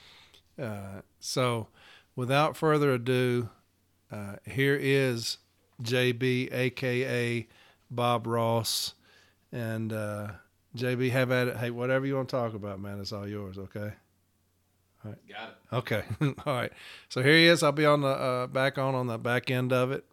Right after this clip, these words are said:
Speaker 1: And so, uh, it's all yours, man.
Speaker 2: Well, all right, guys. It's good to be back out. Good to be back in the studio. Uh, appreciate Corey having me out again. And, uh, Bob Ross, uh, it's kinda funny. It came about,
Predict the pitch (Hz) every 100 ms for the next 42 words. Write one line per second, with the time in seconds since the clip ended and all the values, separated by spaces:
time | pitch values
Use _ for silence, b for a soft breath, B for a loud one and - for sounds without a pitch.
0 | - 117 110 123 107 104 104 101 _ -
1 | 120 147 156 127 120 - _ b b b
2 | _ _ - - - - - _ - -
3 | - 110 120 120 113 110 104 117 120 117
4 | - - B B - 120 120 135 120 113
5 | 117 127 127 135 131 139 156 - B B
6 | B - - 135 127 131 123 127 127 131
7 | 117 - 143 139 135 139 151 143 127 B
8 | - 104 101 101 - 135 - 139 135 -
9 | B B B B - 143 131 135 127 123
10 | 127 127 117 120 107 78 - B B 110
11 | 107 107 101 101 95 127 143 127 139 143
12 | 143 - - - B B B B B B
13 | B _ - 127 113 120 208 170 - 180
14 | 160 131 120 175 147 104 143 131 107